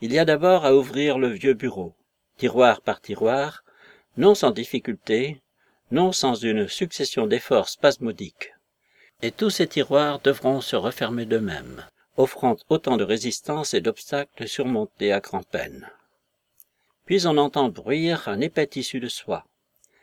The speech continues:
Des pas traînants vont çà et là par la chambre. Nous soupçonnons Miss Hepzibah de monter sur un fauteuil pour se mieux voir de tous côtés, et de la tête aux pieds dans le miroir ovale, au cadre terni,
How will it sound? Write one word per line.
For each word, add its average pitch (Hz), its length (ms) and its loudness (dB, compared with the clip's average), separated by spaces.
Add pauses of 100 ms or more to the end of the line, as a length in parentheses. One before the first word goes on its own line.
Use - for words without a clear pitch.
(200)
Des 104 100 0
pas 120 180 2
traînants 117 480 -2
vont 107 220 -4
çà 117 260 0
et 113 60 4
là 95 140 -4
par 104 180 -4
la 104 100 -6
chambre. 85 320 -10 (920)
Nous 113 100 -4
soupçonnons 185 560 0
Miss 151 300 -4
Hepzibah 131 540 2
de 131 80 4
monter 147 360 -2
sur - 200 -6
un 107 80 -2
fauteuil 156 640 -6 (160)
pour 127 120 -6
se - 120 -2
mieux 151 220 4
voir 147 420 2
de 101 100 -6
tous 160 200 -6
côtés, 107 500 -2 (500)
et 123 180 4
de 117 100 0
la 104 120 2
tête - 240 -4
aux 113 80 0
pieds 127 520 -6
dans 101 80 -4
le 104 100 0
miroir 113 500 2
ovale, 107 640 -4 (180)
au 101 80 -2
cadre 123 400 2
terni, 127 520 -6